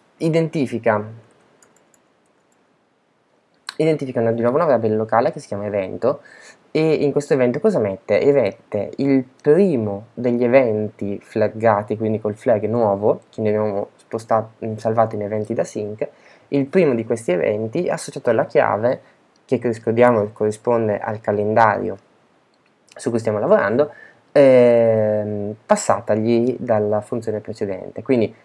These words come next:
se io ho tre eventi da sincronizzare rispetto al, al calendario,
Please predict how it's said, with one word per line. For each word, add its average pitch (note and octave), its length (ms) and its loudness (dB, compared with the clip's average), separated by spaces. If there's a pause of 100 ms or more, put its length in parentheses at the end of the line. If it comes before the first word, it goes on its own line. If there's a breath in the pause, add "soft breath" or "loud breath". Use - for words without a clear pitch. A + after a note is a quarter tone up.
se - 180 0
io B2 360 4
ho A2 220 6
tre A#2+ 220 4
eventi A2+ 500 0
da G2+ 100 2
sincronizzare G#2 840 -2
rispetto G2+ 680 -4
al, G2 680 -4 (320 soft breath)
al A2+ 120 -6
calendario, A2 640 2